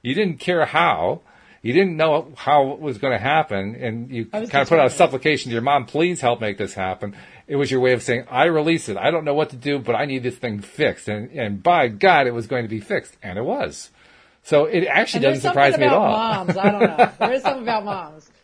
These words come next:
Speaker 2: They just, they, like, always pull through in the end, you know?
Speaker 1: This is true. Now, the other thing that you mentioned,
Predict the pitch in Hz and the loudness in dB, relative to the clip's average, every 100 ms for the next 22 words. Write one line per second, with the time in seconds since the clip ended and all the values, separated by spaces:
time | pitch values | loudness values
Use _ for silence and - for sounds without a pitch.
0 | _ 254 277 370 - 311 302 302 277 277 | _ -4 -2 -8 -2 0 0 -2 -2 -2
1 | 294 311 - 294 269 262 233 214 202 175 | -4 -6 -8 -10 -10 -12 -12 -12 -14 -14
2 | 151 147 127 110 98 90 - 113 - - | -18 -14 -10 -8 -10 -14 -8 -6 -6 -10
3 | _ _ - - 240 _ 131 123 196 269 | _ _ -20 -18 -20 _ -2 4 6 6
4 | 208 139 135 113 107 104 113 110 101 | 4 -2 -4 -4 -4 -6 -8 -10 -10